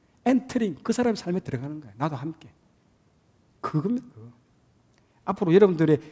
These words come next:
그러니까 여러분들이 지금 뭔가 경험한 거 분명히 있을 거예요. 그거 뭔가 새로운 거 하려고 하지 마세요. 제발 여러분들이 뭐 하려고 하지 마라.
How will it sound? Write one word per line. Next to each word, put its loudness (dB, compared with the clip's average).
그러니까 12
여러분들이 10
지금 8
뭔가 10
경험한 8
거 4
분명히 10
있을 0
거예요. 0
그거 8
뭔가 12
새로운 10
거 10
하려고 12
하지 6
마세요. 8
제발 8
여러분들이 12
뭐 12
하려고 8
하지 8
마라. 10